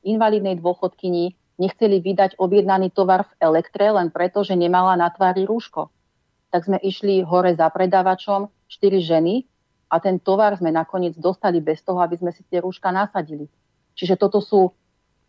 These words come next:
toto sú maličkosti, a, ktorými som aj ja prispela k tomu, že, tí, že, že môžeme normálne žiť, že jednoducho sa neohneme, že sa nepodriadíme.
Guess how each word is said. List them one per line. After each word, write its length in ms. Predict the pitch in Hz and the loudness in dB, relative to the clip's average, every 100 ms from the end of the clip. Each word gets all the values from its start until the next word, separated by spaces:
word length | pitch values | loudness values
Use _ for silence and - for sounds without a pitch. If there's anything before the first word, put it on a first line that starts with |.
| _ | _
toto 240 | 196 226 | -2 -2
sú 160 | 220 202 | -2 0
maličkosti, 960 | 185 220 262 - 175 - - 190 240 254 _ _ _ 180 | 2 2 0 -2 -2 -2 -4 -2 -2 -8 _ _ _ -4
a, 240 | 170 226 | 0 0
ktorými 560 | - 208 202 202 196 190 | 0 2 4 4 2 -2
som 340 | 202 185 185 - _ _ _ _ - | -2 0 -2 -6 _ _ _ _ 0
aj 140 | 185 190 | 4 4
ja 200 | 214 220 | 4 4
prispela 560 | 208 180 - 202 185 175 | 2 -4 -4 0 0 0
k 80 | - | -4
tomu, 520 | 185 175 190 226 226 _ | -2 2 2 0 -2 _
že, 160 | 170 175 | -6 -4
tí, 120 | 190 175 - | 0 0 -2
že, 240 | 185 185 | -4 -6
že 120 | - 180 | -2 0
môžeme 400 | 185 214 214 175 | 2 2 0 0
normálne 520 | 175 180 185 175 170 | 0 0 0 0 -2
žiť, 320 | 160 170 185 165 | -2 -4 -6 -6
že 120 | 170 170 | -4 -2
jednoducho 360 | 180 180 - 190 | -2 -4 -4 -6
sa 200 | 190 170 | -2 2
neohneme, 680 | 151 160 160 175 180 190 196 | 2 2 -2 -2 -2 -2 -2
že 80 | 170 | -4
sa 160 | 170 | -2
nepodriadíme. 960 | 156 156 151 165 165 165 160 175 190 | 0 0 0 -2 2 0 0 -2 -2